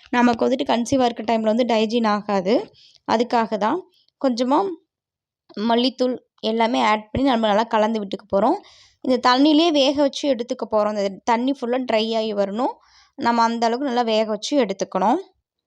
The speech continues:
நல்லா கலரி விட்டுக்கலாம். குளுக்கோஸ் லெவல் வந்து இன்க்ரீஸ் பண்ணி விட்டுரும். உங்களுக்கு வந்து சுகர் இருந்துச்சுன்னா, கண்டிப்பா சாப்பிட்றத ஸ்கிப் பண்ணிக்கோங்க. நமக்கு வந்துட்டு பார்த்தீங்கன்னா, ஃபைவ் மந்த்லயும்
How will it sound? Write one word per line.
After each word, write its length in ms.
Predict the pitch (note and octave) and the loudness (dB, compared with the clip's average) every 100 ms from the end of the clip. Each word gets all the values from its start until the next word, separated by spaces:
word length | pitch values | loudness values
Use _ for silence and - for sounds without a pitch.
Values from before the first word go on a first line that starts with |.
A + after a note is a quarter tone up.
| _ _ _ _ - | _ _ _ _ -6
நல்லா 220 | A#3 A#3 | 0 0
கலரி 340 | B3 A3 A3 | 0 0 0
விட்டுக்கலாம். 480 | G#3+ F#3+ F3+ F#3 A#3+ D#4+ _ _ _ _ _ _ _ _ _ _ _ _ _ _ _ _ _ _ _ _ _ _ _ _ _ _ _ _ _ _ _ _ - _ _ _ | -4 -8 -6 -4 -2 -6 _ _ _ _ _ _ _ _ _ _ _ _ _ _ _ _ _ _ _ _ _ _ _ _ _ _ _ _ _ _ _ _ -20 _ _ _
குளுக்கோஸ் 540 | A#3+ A#3+ D4 C#4+ F#4+ - | -6 0 0 2 0 2
லெவல் 260 | C#4 C4 | 2 2
வந்து 240 | C#4+ C#4 D4 | 0 0 -2
இன்க்ரீஸ் 380 | C4 C4+ C#4+ - | -2 -6 -8 -4
பண்ணி 220 | B3 A3+ | -4 -4
விட்டுரும். 340 | G#3 B3 F4+ | -4 -2 -2
உங்களுக்கு 380 | E4 B3+ B3 A#3+ | 0 -2 -2 0
வந்து 280 | B3+ F#4 F#4 - _ - - | 0 0 -4 -18 _ -8 0
சுகர் 300 | D4 D4+ E4+ | 2 4 4
இருந்துச்சுன்னா, 420 | D4 B3+ C4+ E4+ | 2 2 0 -2
கண்டிப்பா 540 | C4 A#3+ B3 B3+ - F4 | -2 -2 -2 -2 -2 2
சாப்பிட்றத 520 | C4+ A#3+ B3 C4 B3+ | 2 2 2 -2 -2
ஸ்கிப் 420 | D#4+ - A#3+ - A#3+ | -6 -8 -10 -4 -4
பண்ணிக்கோங்க. 440 | A3 A3 G3+ A#3+ A4 - - - _ | -2 -2 0 2 0 -2 -20 -20 _
நமக்கு 420 | B3+ A#3+ B3 C4+ | -2 0 0 0
வந்துட்டு 180 | C4+ E4 | 0 0
பார்த்தீங்கன்னா, 720 | C4 B3+ B3+ B3 D4+ F#4+ C4 A#3+ | 0 0 -2 -4 -4 0 -2 -2
ஃபைவ் 240 | C4 A#3+ C#4+ | -2 0 2
மந்த்லயும் 540 | C#4 C4 C#4 C4 F4+ | 0 0 -2 -2 -2